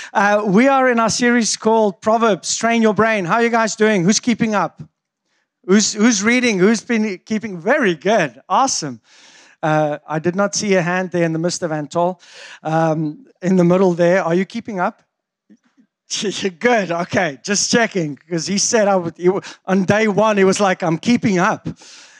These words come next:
Uh, <laughs> we're awesome. Okay. So, um, it's been s-, it's such a good book to read through. It's, it's a practical book. It teaches us about life. The series is called Train Your Brain.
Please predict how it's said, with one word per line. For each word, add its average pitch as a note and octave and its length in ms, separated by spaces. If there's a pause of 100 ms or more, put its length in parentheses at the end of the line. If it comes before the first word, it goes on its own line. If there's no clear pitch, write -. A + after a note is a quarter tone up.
(140)
Uh, G3+ 200
<laughs> - 1700
we're A3+ 220
awesome. A3 580 (540)
Okay. A3 300
So, G3+ 420 (140)
um, E3+ 400
it's G3 160
been G3 200
s-, - 280
it's F#3 200
such A3+ 280
a - 20
good F3+ 260
book F3+ 240
to E3 120
read E3+ 240
through. F3 420
It's, - 480
it's - 160
a D3+ 60
practical G3+ 560
book. F3 280
It D#3+ 180
teaches G#3+ 360
us G3+ 220
about D#3+ 360
life. F#3+ 520 (480)
The E3+ 80
series C4 360
is A#3 120
called G#3+ 320
Train A#3+ 340
Your G#3+ 160
Brain. G3+ 560